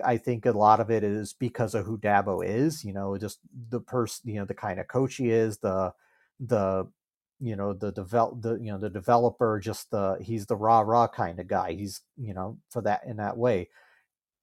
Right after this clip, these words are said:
That may not work at Virginia. You know, it, you gotta find, you gotta find the right way to, to coach these, these kids. And you can, yeah, you can use some of your experiences at Clemson, but it doesn't o-, obviously mean it's going to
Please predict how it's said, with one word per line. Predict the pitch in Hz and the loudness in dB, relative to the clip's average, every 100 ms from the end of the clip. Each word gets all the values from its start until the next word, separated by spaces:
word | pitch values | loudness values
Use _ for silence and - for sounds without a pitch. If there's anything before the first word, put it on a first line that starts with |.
| _ | _
That | 147 135 139 | 6 10 10
may | 143 139 | 8 4
not | 123 110 | 4 4
work | 120 165 160 | 8 8 8
at | 104 110 | -2 -2
Virginia. | 107 98 90 90 92 - - | -6 -4 -8 -10 -14 -14 -8
You | 117 | -4
know, | 107 | -2
it, | 117 117 - | -2 -2 -4
you | 127 | -2
gotta | 117 123 131 127 117 - | 6 10 10 8 2 0
find, | - - 117 123 | -6 2 2 2
you | 113 | -2
gotta | 113 110 | 0 0
find | - 117 117 110 113 | 0 0 0 -4 -8
the | 117 113 | -6 -4
right | 104 113 117 | 0 2 2
way | 113 | -2
to, | 110 104 104 - | -2 -2 -2 -6
to | - 110 | -10 -6
coach | - 123 110 - | 0 0 0 -8
these, | 101 98 - - | -8 -8 -14 -12
these | 127 101 - | -6 -6 -6
kids. | - 156 98 80 - _ _ _ _ _ _ | 2 4 4 -2 -16 _ _ _ _ _ _
And | 135 123 117 113 - _ _ _ _ - | -2 0 0 -4 -10 _ _ _ _ -6
you | 147 | -4
can, | 143 147 | -4 2
yeah, | 190 | 4
you | 104 117 | 4 2
can | 175 233 | 0 2
use | 143 147 202 | 4 4 4
some | - 196 | 2 2
of | 180 | 2
your | 165 139 | 4 2
experiences | 120 - 131 151 165 143 - 123 | 0 -2 0 2 2 0 -2 -2
at | 110 | -2
Clemson, | - 127 185 - 127 151 - | 0 0 0 0 -2 -4 0
but | 151 147 | 0 2
it | 143 | 0
doesn't | 147 160 151 | 4 4 4
o-, | 139 147 - | 4 4 4
obviously | 123 139 139 - 127 | 4 4 2 -2 -4
mean | 127 123 | -2 -2
it's | 120 117 | -2 -4
going | - 127 117 | -4 -2 -2
to | 107 113 101 | -4 -8 -8